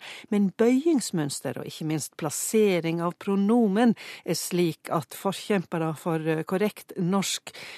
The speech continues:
vil måtte arbeide en del med seg selv. Som her,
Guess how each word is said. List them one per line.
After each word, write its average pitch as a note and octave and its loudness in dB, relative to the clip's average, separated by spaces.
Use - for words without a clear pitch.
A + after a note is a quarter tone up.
vil D4+ 6
måtte G3+ 4
arbeide D#3 -2
en C3 -4
del C3 -2
med B2+ -2
seg - -10
selv. - -4
Som D#3+ -2
her, E3 2